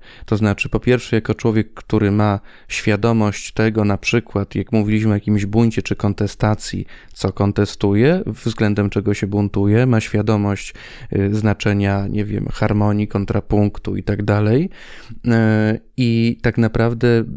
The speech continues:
to, co buduje w ramach improwizacji, y, ma u swoich podstaw, no, po prostu ciężką robotę i takie u podstaw ma podstawy, chciałoby się powiedzieć. Zastanawiam się, jak ty, jako człowiek,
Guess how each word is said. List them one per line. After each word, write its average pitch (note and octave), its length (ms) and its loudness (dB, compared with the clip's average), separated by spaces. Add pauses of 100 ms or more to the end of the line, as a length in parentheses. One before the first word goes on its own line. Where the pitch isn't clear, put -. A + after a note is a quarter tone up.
to, A2+ 120 2
co A2+ 180 0
buduje A2+ 440 2
w A2+ 40 0
ramach G#2+ 300 0
improwizacji, G#2+ 920 0 (440)
y, G#2+ 140 2
ma A2 120 4
u C3 100 4
swoich A#2 360 0
podstaw, - 680 -2 (120)
no, C3 300 2 (140)
po B2 100 -4
prostu A#2+ 400 0
ciężką A#2 560 0
robotę G#2+ 540 2
i A#2 80 0
takie A2+ 580 2 (120)
u C3 80 -2
podstaw A#2 480 0
ma A#2 140 2
podstawy, A#2 600 0
chciałoby G2 480 -2
się - 140 -6
powiedzieć. G2+ 680 -2 (380)
Zastanawiam B2+ 540 2
się, - 140 0
jak A2+ 260 2
ty, B2+ 160 4
jako A#2 240 2
człowiek, A#2 440 0